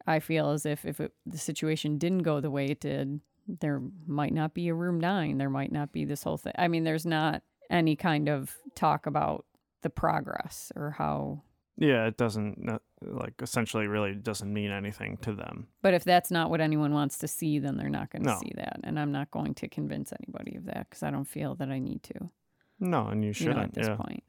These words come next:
Speaker 2: And
Speaker 1: But
Speaker 2: you
Speaker 1: I
Speaker 2: can't
Speaker 1: think,
Speaker 2: convince
Speaker 1: yeah.
Speaker 2: them anyway, even if you wanted to.
Speaker 1: I think it's t-, it's tough, and I think a lot of families could, I mean, I know a family member that I spoke to whose son went through the same thing that you did, and the struggle with,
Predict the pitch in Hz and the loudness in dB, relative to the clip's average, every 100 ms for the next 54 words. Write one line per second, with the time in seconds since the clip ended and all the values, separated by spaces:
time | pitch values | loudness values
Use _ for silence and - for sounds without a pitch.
0 | _ _ _ _ _ _ - 123 185 180 | _ _ _ _ _ _ 2 6 8 8
1 | 120 117 - - 107 196 185 113 101 113 | 6 2 -2 -4 2 4 4 2 0 2
2 | 98 98 107 107 104 - 107 113 104 - | 0 0 0 0 -4 -2 0 0 0 -6
3 | 82 - _ _ _ - _ _ - 185 | -10 -14 _ _ _ -20 _ _ 2 6
4 | 180 185 175 170 - - - 185 175 - | 6 4 4 4 0 -4 -2 0 0 2
5 | 233 185 - 160 160 175 156 156 165 160 | 4 6 4 2 2 2 4 4 6 4
6 | - 170 156 151 147 - 151 147 196 - | 4 2 4 2 2 0 0 0 -6 -14
7 | _ _ _ - 170 160 156 165 165 156 | _ _ _ -2 2 4 6 6 8 8
8 | 156 - - - - 170 170 156 151 156 | 6 4 -6 -12 0 4 6 6 6 6
9 | 151 147 143 - 175 - - 151 147 143 | 4 4 2 2 2 2 0 2 4 2
10 | 147 - - - 156 147 143 - - - | 0 -10 -16 -2 2 2 2 -2 -8 -14
11 | _ _ _ _ - - 175 165 151 151 | _ _ _ _ -6 2 4 4 4 4
12 | 147 139 156 156 139 - 160 156 151 147 | 2 2 0 0 0 2 2 4 2 2
13 | 151 185 160 151 147 147 143 - 151 - | 4 2 4 2 2 2 0 -2 -4 0
14 | 160 147 147 147 147 151 143 - - | 2 4 2 2 0 0 -2 -4 -16